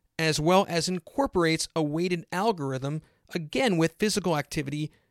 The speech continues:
being the highest point getter, followed by sleep and nutrition, combined with hydration, and managing stress levels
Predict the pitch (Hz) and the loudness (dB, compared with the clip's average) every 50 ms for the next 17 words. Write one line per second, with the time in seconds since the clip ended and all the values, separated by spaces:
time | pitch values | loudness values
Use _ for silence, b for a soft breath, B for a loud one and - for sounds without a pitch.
0 | b b b 139 170 180 180 175 165 165 160 180 196 196 196 180 - - - - | b b b -4 -2 -2 -2 -2 -4 -6 -6 -6 -4 -4 -4 -4 -6 -8 -8 -2
1 | - 226 233 208 160 143 143 139 135 135 139 147 151 b b b b b b b | -2 0 0 -2 -4 -6 -6 -4 -2 -2 -2 -4 -4 b b b b b b b
2 | - - 185 190 196 196 170 143 151 143 139 - - - - 139 131 135 147 208 | 0 4 6 6 6 6 4 4 2 2 0 -2 -4 -6 -6 -6 -6 -6 -6 -8
3 | - - - _ _ _ _ _ _ _ _ - 143 139 139 135 135 135 127 - | -10 -16 -20 _ _ _ _ _ _ _ _ -4 -2 -2 -2 -2 -2 -4 -4 -2
4 | - 143 131 127 - 147 135 147 151 b b b b b b 165 151 135 135 151 | 0 0 0 0 0 -2 -2 -2 -4 b b b b b b -4 -2 2 2 4
5 | 165 208 208 170 147 127 127 143 135 - - 131 127 120 - - 143 147 147 b | 4 4 4 2 -2 -2 -4 -4 -4 -2 -2 -4 -4 -4 -2 -4 -4 -4 -6 b
6 | b b b b b 143 151 156 156 147 156 151 147 147 147 139 127 156 139 - | b b b b b 0 0 0 0 0 -2 -2 0 0 0 0 -2 -4 -4 -4
7 | - - - 226 226 - - 160 143 135 139 139 143 - | -2 2 2 2 2 2 2 2 2 2 2 2 0 0